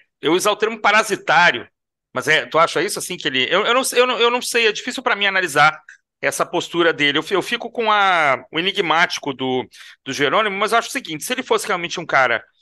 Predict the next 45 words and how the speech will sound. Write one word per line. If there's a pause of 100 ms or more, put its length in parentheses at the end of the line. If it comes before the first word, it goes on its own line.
(280)
é,
identificado,
por
exemplo,
com
o
movimento
comunista,
ele
continuaria, (480)
né? (340)
E
o
Dylan,
assim,
eu
me
lembro
quando
eu,
eu
primeiro,
a
primeira
vez
que
eu
li,
assim,
uma
matéria
mais, (220)
mais
aprofundada
sobre
o
Dylan, (480)
foi
uma
bis,
cara,
de
janeiro
de
noventa,